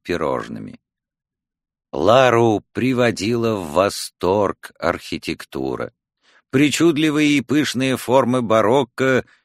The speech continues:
мирно уживались со строгими, почти скупыми линиями постмодернизма. Филипп рассуждал о композиторах. «Лара,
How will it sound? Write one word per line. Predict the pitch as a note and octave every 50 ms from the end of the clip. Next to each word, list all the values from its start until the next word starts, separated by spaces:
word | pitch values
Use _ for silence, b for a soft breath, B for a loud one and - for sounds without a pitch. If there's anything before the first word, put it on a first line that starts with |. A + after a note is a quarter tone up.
| b -
мирно | G#2 A#2 C3 D3+ D#3+ D#3+ D3+ D#3+ E3 E3
уживались | D3 A#2 C3 C#3 A#2+ A#2+ A#2+ B2+ C3 B2+ -
со | - - - A2 G#2+
строгими, | - - - - F#2 D#2+ G2 A2+ B2 C3+ B2+ A#2+ C3+ C3+ C#3 C#3
почти | B2 - A2+ G2+ - - - A2 A#2
скупыми | A2+ - - A2 G2+ - - A#2+ C3 C3+ C3 A#2
линиями | F#2+ F2 G2 A2+ A#2+ B2 B2 A#2+ A#2 A#2 A#2+ A2+
постмодернизма. | A2 _ - F#2 F#2+ - - - G2 G2 F#2 F2 F2+ F2 D#2 C#2 C2 B1 B1 A#1+ A1 A1+ A#1 A1 G#1+ _ _ _ _ _ _ _ _ _ _ _ _ _ _ _ _ _ _ _ _ _ -
Филипп | - - G#2+ D3 E3+ E3+ E3 D#3+ D#3 A#2 _ - _ _ _ _ _ -
рассуждал | - B2+ C#3+ B2+ - - - A#2 A#2 A2+ F2 C#2+ C2+ E2+ E2 F2+ G2 G#2+ G#2+ G#2 F2 - _ _ -
о | E2 F#2 -
композиторах. | - F#2 F2+ E2 D2+ - E2 D#2+ C#2 B1+ C2 A#1+ A#1 - B1 G1+ G1+ - - - _ _ _ _ _ _ _ _ _ _ _ _ _ _ _ _ _ _ _ _ _ _ _ -
«Лара, | D2 D2+ F#2 G#2+ A#2 A#2 G2 D2 B1 -